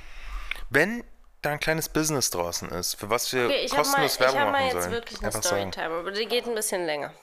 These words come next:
Speaker 1: Ja, klar.
Speaker 2: Also, ich hab einen Kumpel, beziehungsweise wir haben einen Kumpel. Mega cooler Typ. Sein, würde ich mal sagen, bester Freund. Also der Kumpel,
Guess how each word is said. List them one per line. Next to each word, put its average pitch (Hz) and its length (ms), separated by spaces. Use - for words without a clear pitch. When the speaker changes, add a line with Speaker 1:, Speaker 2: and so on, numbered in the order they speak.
Speaker 1:
Ja, 127 140
klar. 127 280
Speaker 2:
Also, 190 380
ich 277 160
hab 302 140
einen 262 100
Kumpel, 180 360
beziehungsweise 185 560
wir 247 160
haben 226 100
einen 196 100
Kumpel. 165 540
Mega 277 380
cooler 214 520
Typ. 302 420
Sein, 262 460
würde 233 300
ich 226 140
mal 214 140
sagen, 196 400
bester 202 420
Freund. 262 640
Also 247 240
der 214 340
Kumpel, 359 380